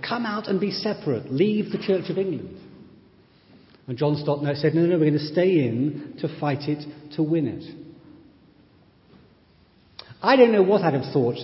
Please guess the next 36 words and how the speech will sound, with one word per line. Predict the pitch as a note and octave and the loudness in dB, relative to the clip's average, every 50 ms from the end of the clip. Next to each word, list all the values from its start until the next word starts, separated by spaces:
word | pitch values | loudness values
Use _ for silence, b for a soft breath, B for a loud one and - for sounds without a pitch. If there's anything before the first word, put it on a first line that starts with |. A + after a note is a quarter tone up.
| - - | -10 -10
if | D3 - D3 | -6 -2 0
I | C3+ C3+ | 2 2
was | C3 C3 B2+ B2+ | 2 2 0 0
in | A#2 A#2 | -2 -2
the | A#2 | -2
nineteen | A#2 A#2+ A#2+ A#2 A2+ A#2+ A#2 G#2+ | -2 -2 -2 -2 -2 -2 -2 -2
sixties. | G#2+ A#2 A#2 - - B2 C3 D3 | -4 -4 -8 -10 -8 -8 -4 0
I | D#3+ | 0
don't | D#3+ D3+ | 0 2
know | D#3 | 2
which | C#3+ D#3 D3+ - - | 0 0 -2 -2 -4
way | C3 A2+ G#2 | -4 -4 -4
I | G#2 G#2 | -6 -8
would | G2+ G#2 G#2 | -8 -8 -10
have, | G2+ F#2+ - - - - - - | -12 -12 -14 -18 -20 -20 -20 -14
I'd | - A#2 G#2+ | -12 -10 -10
have | G#2+ G2+ - | -10 -10 -8
gone, | A2 G#2 G2+ G2 | -8 -8 -8 -10
to | G2+ | -10
be | G2 A2 G#2+ | -10 -10 -10
honest. | G2 F#2+ G2 A#2 C#3 - - - - - - B B B B B B B B B B B B | -10 -10 -12 -14 -14 -16 -18 -20 -20 -20 -20 B B B B B B B B B B B B
But | D#3+ D#3 | 4 6
I | E3 E3+ E3+ E3 - | 6 6 4 4 4
do | - G#3+ B3 | 4 6 6
know | C4 A3 E3+ C3+ A2+ G#2 G#2+ A2+ A#2 - | 8 6 6 4 2 0 -2 -2 -2 0
that | D3 C#3 C#3 C#3+ - - - - - - - - - - - - - - _ _ _ _ _ _ _ _ _ _ _ _ _ - _ _ _ _ _ _ _ _ _ _ _ _ _ _ - | 0 0 0 -2 -4 -8 -12 -12 -14 -16 -18 -20 -20 -20 -20 -20 -20 -20 _ _ _ _ _ _ _ _ _ _ _ _ _ -20 _ _ _ _ _ _ _ _ _ _ _ _ _ _ -4
no | C#3+ C#3 C#3+ D3+ E3+ F3 F3 E3 D#3 | 0 2 6 6 6 8 6 6 4
church, | - - C#3 A#2+ G2+ F2 - - - - C3+ | 2 0 -2 -2 -2 -4 -8 -10 -10 -4 -2
no | C3+ C#3 C#3+ C#3 | 0 0 0 0
denomination | C3+ C3 B2 B2 A#2+ A#2+ A2+ A2+ A2+ A2 - - B2 A#2 | 0 0 0 0 -2 -2 -2 -4 -4 -6 -6 -6 -6 -6
will | A2+ G#2+ | -4 -4
be | A#2+ A#2+ A2+ | -4 -6 -4
without | A#2 B2 G#2+ A2 A2 G#2 G2+ - - | -6 -6 -6 -6 -6 -8 -10 -10 -12
its | A2+ - - - | -14 -14 -12 -12
false | B2+ A#2+ A#2+ - - | -12 -12 -12 -10 -10
teaching. | - D3+ C#3+ - - - - - - | -8 -8 -8 -8 -12 -16 -18 -20 -20